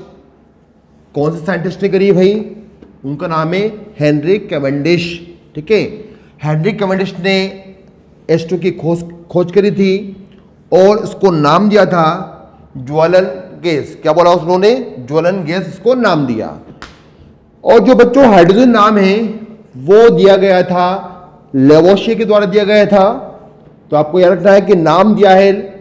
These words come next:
हाइड्रोजन लेवोशिए ने और खोज करी है, किसने करी खोज? यहाँ पर हेनरी कैवेंडिश ने करी है। भाई हम आगे बात करें तो आपको पता होगा कि ये नौवां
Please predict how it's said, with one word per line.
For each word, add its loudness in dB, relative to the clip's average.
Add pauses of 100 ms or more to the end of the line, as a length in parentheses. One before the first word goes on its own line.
हाइड्रोजन 4
लेवोशिए 2
ने 2 (500)
और -8 (120)
खोज -2
करी -2
है, 2 (560)
किसने -8
करी -2
खोज? -2
यहाँ 0
पर -4
हेनरी -4
कैवेंडिश -8
ने -6
करी -10
है। -18 (800)
भाई 2
हम 0
आगे 2
बात 2
करें 2 (960)
तो -2
आपको -2
पता 2
होगा 6 (800)
कि -10 (120)
ये 0 (1160)
नौवां 2